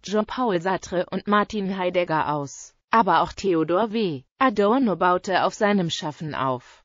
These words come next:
Für die Soziologie machten besonders Alfred Schütz und Niklas Luhmann den Husserlschen Ansatz fruchtbar.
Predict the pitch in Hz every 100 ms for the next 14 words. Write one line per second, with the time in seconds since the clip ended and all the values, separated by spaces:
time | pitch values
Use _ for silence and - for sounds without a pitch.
0 | _ - 220 233 202 202 - 190 175 165
1 | 208 262 254 180 - 208 226 247 277 226
2 | 190 - 165 165 226 277 - - 185 -
3 | 196 - 175 - 185 196 - 185 190 202
4 | 226 233 269 - 175 165 - 185 165 175
5 | 170 151 - - 285 - - 147 135